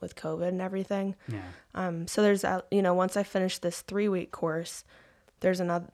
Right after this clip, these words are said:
Speaker 1: like, I have the streaming thing for, like, a year.
Speaker 2: Mm-hmm.
Speaker 1: So I can pick whatever other class I want and do it on my own.
Speaker 2: Mm-hmm.
Speaker 1: So I can still do Pilates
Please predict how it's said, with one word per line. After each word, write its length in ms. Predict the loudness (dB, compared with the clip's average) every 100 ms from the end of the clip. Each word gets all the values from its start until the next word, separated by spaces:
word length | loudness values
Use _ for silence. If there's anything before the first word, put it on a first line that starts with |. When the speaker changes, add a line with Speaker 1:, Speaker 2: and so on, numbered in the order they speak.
| -6
Speaker 1:
like, 160 | -2 0
I 100 | 0
have 280 | 2 2 2
the 80 | -2
streaming 460 | 0 0 2 2
thing 220 | 0 -2 -4
for, 180 | -4
like, 140 | -4 -4
a 80 | -8
year. 540 | -6 -2 -2 -2 -6 -10 -6
Speaker 2:
Mm-hmm. 220 | -4 -2
Speaker 1:
So 400 | -4 -2 0 0
I 140 | 0 -2
can 240 | -2 -6
pick 240 | -4 -4 0
whatever 340 | 0 2 2
other 200 | 2 -2
class 340 | -2 -2 -2 -4
I 40 |
want 320 | -2 -2 -2
and 120 | -2 -2
do 100 | 0
it 60 | 0
on 120 | -2
my 120 | -4
own. 360 | -4 -4 -6 -10 -12 -6
Speaker 2:
Mm-hmm. 340 | -6 -4 -8 -10 _ _ _ _
Speaker 1:
So 220 | -2 0
I 160 | 0 -2
can 180 | -4
still 300 | -4 2 2
do 160 | 4 0
Pilates 720 | -2 -2 -2 -4 -6 -10 -14